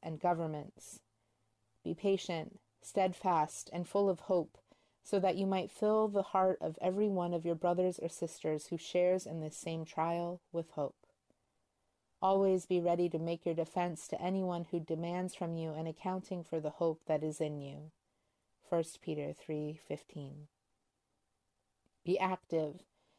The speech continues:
and provided this conforms to love, participate in any sacrifice that resistance asks of you to overcome our present trial." And in section ten, it says, "In the absence of all hope, we cry out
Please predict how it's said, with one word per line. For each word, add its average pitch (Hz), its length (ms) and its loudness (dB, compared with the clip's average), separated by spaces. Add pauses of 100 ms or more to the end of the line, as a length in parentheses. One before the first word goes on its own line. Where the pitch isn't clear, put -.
(180)
and 180 180 -2
provided 190 520 4
this 185 180 0
conforms 180 680 -2
to 180 120 -2
love, 160 400 2
participate 185 680 0
in 175 180 0
any 202 320 0
sacrifice 165 760 -2
that - 160 0
resistance 165 580 -4
asks 170 400 -2
of 160 100 0
you 151 160 -4
to 151 80 -4
overcome 160 680 -4
our 151 100 -6
present 151 400 -6
trial." 139 480 -6 (1700)
And 185 120 2
in 185 100 2
section 185 400 0
ten, 190 380 0
it 165 180 -6
says, 175 600 2 (580)
"In 196 140 4
the 196 100 2
absence 196 540 2
of 175 180 2
all 170 300 4
hope, 175 420 -2 (420)
we 190 140 0
cry 190 340 4
out 185 320 6